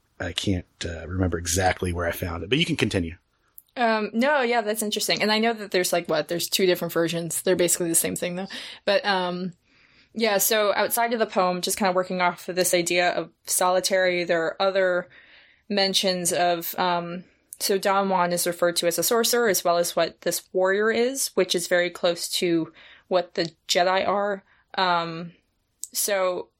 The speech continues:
Speaker 2: and, and I know this idea of being, like, this solitary being is, is, comes from other religions, as we were talking about. Um, but the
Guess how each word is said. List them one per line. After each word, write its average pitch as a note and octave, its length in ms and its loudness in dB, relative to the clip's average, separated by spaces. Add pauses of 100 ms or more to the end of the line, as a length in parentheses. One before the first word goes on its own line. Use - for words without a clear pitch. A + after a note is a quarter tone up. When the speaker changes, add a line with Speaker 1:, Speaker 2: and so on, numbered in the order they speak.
(300)
Speaker 2:
and, A3 320 0
and A3 160 2
I A3 80 0
know A3 160 0
this A3 160 0
idea F#3+ 280 0
of F3+ 100 -6
being, F3+ 180 -4
like, E3+ 180 -10
this E3+ 160 -4
solitary F3+ 640 0
being E3+ 320 0
is, F3 180 -4
is, - 220 -4 (100)
comes F#3+ 260 0
from F#3+ 100 0
other F3+ 200 2
religions, E3+ 520 -2
as F#3+ 140 -4
we - 100 -6
were - 60 -6
talking - 360 -6
about. G#2 300 -4 (320)
Um, F#3 240 0
but F#3+ 300 -2
the G3 160 -2